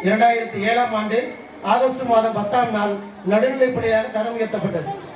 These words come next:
எம் பள்ளியை உருவாக்கி, இங்கு வாழும் குழந்தைகளுக்கு கல்வி கற்க உறுதுணையாய் நின்ற அன்று வாழ்ந்த சான்றோர் பெருமக்களை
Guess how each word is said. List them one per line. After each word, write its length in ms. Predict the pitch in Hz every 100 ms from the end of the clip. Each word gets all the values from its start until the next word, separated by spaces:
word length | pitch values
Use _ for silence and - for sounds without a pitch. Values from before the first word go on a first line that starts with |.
| - -
எம் 200 | 220 214
பள்ளியை 360 | 233 277 294
உருவாக்கி, 640 | 247 262 269 254 220 240 -
இங்கு 240 | 214 233 226
வாழும் 320 | 240 277 277
குழந்தைகளுக்கு 680 | 233 247 247 220 214 220 226
கல்வி 260 | 214 240
கற்க 280 | 254 226 220
உறுதுணையாய் 560 | 202 220 226 226 220 226
நின்ற 400 | 202 202 208 226 - - - -
அன்று 320 | 190 262 269
வாழ்ந்த 320 | 247 247 247
சான்றோர் 400 | 240 220 240 254
பெருமக்களை 560 | - 226 226 220 208 -